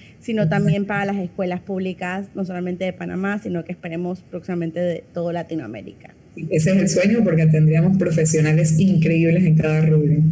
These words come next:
Speaker 1: Sería genial.
Speaker 2: Sí.
Speaker 1: Sería genial. Sofía, muchísimas gracias. Ha sido un placer tenerte aquí, ¿no sabes? Así es que estoy segura
Speaker 2: <laughs>
Speaker 1: que vamos a tener otro episodio porque te voy a hacer mil preguntas más en otro episodio.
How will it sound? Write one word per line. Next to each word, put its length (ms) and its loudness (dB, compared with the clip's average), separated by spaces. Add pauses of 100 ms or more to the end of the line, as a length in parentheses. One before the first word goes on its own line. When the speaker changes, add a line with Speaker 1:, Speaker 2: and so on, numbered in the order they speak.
(120)
Speaker 1:
Sería 380 -2
genial. 1120 -2 (340)
Speaker 2:
Sí. 440 0
Speaker 1:
Sería 180 -8
genial. 600 -6 (800)
Sofía, 360 -4
muchísimas 760 -2
gracias. 640 -4
Ha 100 -8
sido 240 -4
un 140 -2
placer 680 -2
tenerte 540 -4
aquí, 680 -8
¿no 120 -4
sabes? 440 -6
Así 200 -12
es 80 -8
que 300 -8
estoy 260 -10
segura 760 -2
Speaker 2:
<laughs> 40 -20
Speaker 1:
que 80 -6
vamos 240 -6
a 60 -10
tener 300 -6
otro 240 -4
episodio 500 -4
porque 300 -8 (180)
te 80 -10
voy 80 -4
a 60 -8
hacer 240 -14
mil 220 -2
preguntas 460 -2
más 260 2
en 300 -2
otro 260 -10
episodio. 500 -6